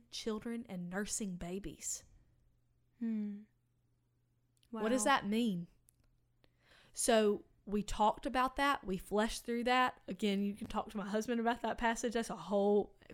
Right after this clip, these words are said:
Speaker 1: podcast episode because it was a whole sermon for him and he went over. So
Speaker 2: <laughs>
Speaker 1: that's a whole, but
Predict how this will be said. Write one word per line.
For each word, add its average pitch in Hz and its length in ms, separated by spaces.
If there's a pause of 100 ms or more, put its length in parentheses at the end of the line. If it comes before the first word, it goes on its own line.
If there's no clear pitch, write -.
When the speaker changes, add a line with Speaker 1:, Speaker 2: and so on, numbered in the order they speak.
(120)
Speaker 1:
podcast 214 560
episode 226 440
because 196 240
it - 80
was 185 80
a 170 60
whole 190 260
sermon 196 420
for 208 140
him 202 260
and 190 200
he 202 120
went 196 240
over. 180 460 (640)
So 233 580 (280)
Speaker 2:
<laughs> 539 280
Speaker 1:
that's 226 220
a 262 80
whole, 233 340
but 247 480